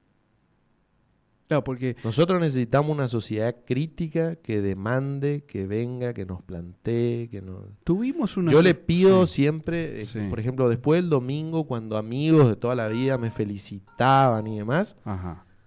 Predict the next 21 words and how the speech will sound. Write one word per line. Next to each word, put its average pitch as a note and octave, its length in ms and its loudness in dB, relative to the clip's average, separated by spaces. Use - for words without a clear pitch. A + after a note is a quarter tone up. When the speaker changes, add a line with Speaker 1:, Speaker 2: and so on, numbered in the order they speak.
Speaker 2:
yo A#2+ 180 6
le C3+ 80 6
decía, A#2 400 0
"No B2 300 0
dejen F3 420 0
de C3+ 80 -2
decirme C#3 420 0
las A#2 140 -2
cosas, D#3+ 400 0
yo A#2+ 100 -2
siempre C3 360 -4
los A2+ 160 -4
escucho, C3+ 500 -4
tomo C#3 380 0
lo A#2+ 80 2
que A2 80 0
me G#2+ 100 -6
dicen, B2+ 300 -8
por G#2+ 160 -2
más D3 140 -2
que G#3 40 -12